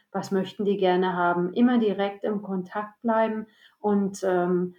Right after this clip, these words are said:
versuchen, nicht nur seiner eigenen Linie zu folgen.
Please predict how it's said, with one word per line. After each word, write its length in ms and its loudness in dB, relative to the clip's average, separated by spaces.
versuchen, 580 2
nicht 200 0
nur 140 2
seiner 380 2
eigenen 440 2
Linie 580 2
zu 180 -12
folgen. 720 0